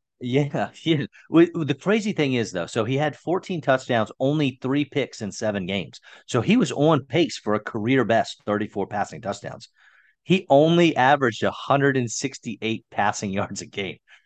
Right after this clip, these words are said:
I don't know how you can average two touchdowns a game, but only throw for a buck sixty-eight. His quarterback rating was ten points higher than the best season of his career. And I think of something that I haven't heard a single human being talk about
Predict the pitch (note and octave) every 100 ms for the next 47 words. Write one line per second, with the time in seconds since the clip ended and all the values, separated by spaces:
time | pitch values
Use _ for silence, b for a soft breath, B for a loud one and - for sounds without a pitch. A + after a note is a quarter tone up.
0 | b _ _ A2+ C#3+ D#3 C#3+ B2 A#2+ B2
1 | A#2+ A#2 A#2 A2 F#2+ - G#2 A2+ A2+ A2
2 | G2+ - - _ _ _ - C3 B2+ C3
3 | A#2 - A2 G#2 G2 F#2 G2+ A2 _ A#2
4 | A2+ A2+ A#2 A2+ - G#2+ G#2 - F#2+ C2+
5 | G2 - - G#2 - F2+ D#2 F2 - -
6 | b b b - B2+ - - C3 C3 C3
7 | B2 B2 B2 G2 - A2+ A#2 - A2+ G2+
8 | - - G#2 G#2+ A#2 G#2+ G2+ F2 D#2+ A2
9 | A2 - - - A2 G#2+ G#2+ G2 G#2 G#2
10 | - - E2+ E2+ F#2+ C#3+ - _ _ b
11 | b b _ - C3+ C3 - A3 D#3 B2+
12 | - F3 - A2 F2+ _ G2+ A2 B2 A2+
13 | G#2+ G2+ F2 - - E3 D#3+ C#3 - C#3
14 | B2+ A2+ G#2+ - B2+ B2+ - D2 C#2+